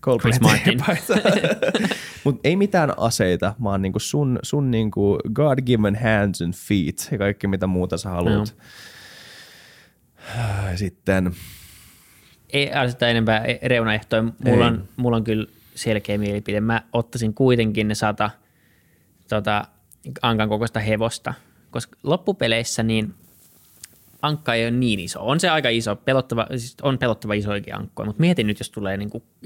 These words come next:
Speaker 2: hevosen kokoinen ankka,
Speaker 1: Mm.
Speaker 2: minkälaista tuhoa se saa sillä sen nokalla aikaiseksi. Ja sit se pystyy lentää. Eli sehän
Speaker 1: Mm.
Speaker 2: voisi ottaa sut niinku sen nokkaan ja sit lentää sieltä äärettömältä futiskentältä ja vaan tiputtaa sut,
Speaker 1: Mm.
Speaker 2: okei?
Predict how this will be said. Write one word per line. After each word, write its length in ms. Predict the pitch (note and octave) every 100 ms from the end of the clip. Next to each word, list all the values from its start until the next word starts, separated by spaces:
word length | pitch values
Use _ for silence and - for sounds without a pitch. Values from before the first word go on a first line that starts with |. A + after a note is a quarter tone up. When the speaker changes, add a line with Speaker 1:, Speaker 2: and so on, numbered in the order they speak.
| -
Speaker 2:
hevosen 440 | E3 E3+ B2 G#2
kokoinen 360 | G#2 G2+ G#2 G2 _
ankka, 500 | G2+ G2+ - _ - - -
Speaker 1:
Mm. 60 | F#2+
Speaker 2:
minkälaista 540 | F#2 B2+ B2+ B2+ - -
tuhoa 360 | E3 D#3 A2
se 120 | G#2
saa 180 | G2+ G#2
sillä 220 | G#2 G#2
sen 260 | G#2 G#2+ G#2 - _ _ _
nokalla 500 | - C3 C#3+ B2+ F2+
aikaiseksi. 760 | F#2+ G#2 G2 F#2+ - - - - _ _ _ _ _ _ _ -
Ja 60 |
sit 140 | C#3+ D#3
se 80 |
pystyy 360 | C#3+ B2+ C3+ C#3
lentää. 480 | G3+ D#3 A2+ - A2+
Eli 120 | D3+ E3
sehän 220 | G3 F3+
Speaker 1:
Mm. 40 |
Speaker 2:
voisi 220 | E3+ E3+ -
ottaa 240 | F#3+ -
sut 320 | - F3 - -
niinku 220 | F3+ F3+
sen 240 | F3 F#3 G3
nokkaan 380 | G3+ - -
ja 40 | D#3
sit 160 | D3+
lentää 280 | F#3 E3+ D#3+
sieltä 260 | C#3 C#3 D3
äärettömältä 400 | C3+ - C3 B2+
futiskentältä 560 | D3+ C3 - A#2+ B2 B2+
ja 40 |
vaan 120 | C3
tiputtaa 540 | C3+ C3 A2 - - A#2+
sut, 200 | - A2+
Speaker 1:
Mm. 60 |
Speaker 2:
okei? 320 | B2 C#3+ E3+